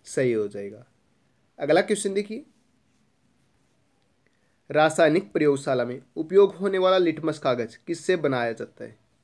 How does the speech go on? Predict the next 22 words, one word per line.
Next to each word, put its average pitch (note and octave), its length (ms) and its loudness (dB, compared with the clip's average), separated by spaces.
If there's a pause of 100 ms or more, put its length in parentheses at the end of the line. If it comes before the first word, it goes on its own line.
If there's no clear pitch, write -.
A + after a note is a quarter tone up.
(1700)
किससे C3+ 200 -8
बना C#3+ 140 -2
होता D3 160 -2
है? D3 40 -2
देखिए, D3 340 -4 (2250)
जी C3 100 -14
बिल्कुल C3+ 300 -4
फ्रेंड्स, F3+ 240 0
कवक C3 320 -2
से C3+ 100 -6
बना B2 200 -2
होता B2+ 240 0
है। A3+ 200 -2 (300)
ऑप्शन D3+ 320 -4
सी D3+ 200 -6 (320)
कवक C#3 320 0
आपका D#3 320 -6 (220)
सही B2+ 260 -2
हो A2+ 140 -4
जाएगा। G#2 280 -12 (1080)
नेक्स्ट C#3+ 280 -4
देखिए, F#3 280 -4